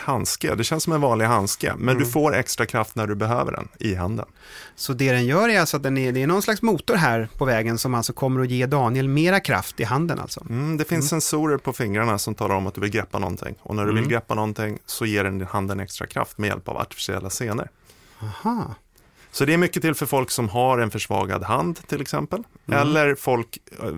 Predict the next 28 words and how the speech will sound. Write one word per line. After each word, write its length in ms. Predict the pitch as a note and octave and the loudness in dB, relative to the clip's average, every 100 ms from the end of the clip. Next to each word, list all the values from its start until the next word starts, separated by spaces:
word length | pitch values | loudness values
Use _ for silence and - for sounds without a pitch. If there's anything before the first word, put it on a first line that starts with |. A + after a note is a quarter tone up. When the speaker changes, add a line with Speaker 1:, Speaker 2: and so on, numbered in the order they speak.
| - | -8
Speaker 1:
framförallt 480 | - C3 C#3 C#3+ D#3 | -2 -2 2 0 2
också 200 | A#2 - | -4 -4
ser 160 | G#2+ A2+ | -2 0
vi 60 | G#2+ | 0
en 60 | |
möjlighet 400 | G#2 G2 G2 F#2 | 0 0 -2 -4
att 100 | G2 | -4
jobba 240 | G2+ F#2+ F#2 | -4 -2 -2
mycket 280 | G2 - | -4 -6
förebyggande 600 | - A2 F#2+ G#2 D3 C#3 | -4 0 0 0 -2 -4
för 100 | - | -4
att 60 | G#2+ | -2
undvika 580 | A#2+ G#2+ G2 C#3 - A#2 | 0 0 0 -2 -2 -8
förslitningsskador 840 | - F#2 - G2 G#2 - - - | -8 -8 -8 -8 -8 -8 -8 -8
till 180 | - - | -10 -12
exempel. 400 | - A1+ - - | -10 -10 -10 -10
Så 140 | - | -4
att 80 | A#2 | -2
du 80 | C3+ | -2
inte 120 | - | 0
Speaker 2:
Okej. 180 | D3 F#3+ | 2 4
Speaker 1:
behöver 420 | A#2 B2+ D3 C3 | 2 4 4 2
slita 440 | A#2 B2+ A#2 - A2+ | 0 -2 -4 -4 -4
lika 260 | A2 - | -4 -2
hårt 300 | A#2 C#3+ - | -2 -2 -4
när 100 | G2+ | -4
du 80 | G#2+ | 0
jobbar. 260 | A#2+ B2+ | 0 -2